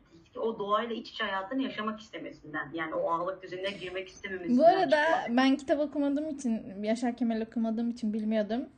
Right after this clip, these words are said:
Speaker 2: Ee, meğersem o bizmişiz. <laughs>
Speaker 1: Evet,
Speaker 2: Benmişim o, orada bahsi geçen.
Speaker 1: Evet, evet, aynen yani
Speaker 2: Bu
Speaker 1: çok,
Speaker 2: arada
Speaker 1: e,
Speaker 2: hani, e, enteresandır.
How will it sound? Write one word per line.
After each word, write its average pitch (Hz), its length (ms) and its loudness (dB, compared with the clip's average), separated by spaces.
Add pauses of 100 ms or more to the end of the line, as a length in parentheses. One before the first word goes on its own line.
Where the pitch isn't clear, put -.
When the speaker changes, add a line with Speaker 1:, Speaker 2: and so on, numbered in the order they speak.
(180)
Speaker 2:
Ee, 196 360 -4
meğersem 233 460 -2
o 240 300 0
bizmişiz. 240 640 -2
<laughs> - 40 -14 (460)
Speaker 1:
Evet, 392 280 -4
Speaker 2:
Benmişim 392 540 6 (140)
o, 302 220 6
orada 381 240 4
bahsi 349 320 2
geçen. 359 340 -4 (1120)
Speaker 1:
Evet, 262 300 6
evet, - 160 2
aynen 226 340 2
yani 202 360 2
Speaker 2:
Bu 269 40 4
Speaker 1:
çok, 339 100 4
Speaker 2:
arada 453 400 4 (240)
Speaker 1:
e, - 20 2
Speaker 2:
hani, 262 440 4
e, 226 300 -4
enteresandır. 320 960 -2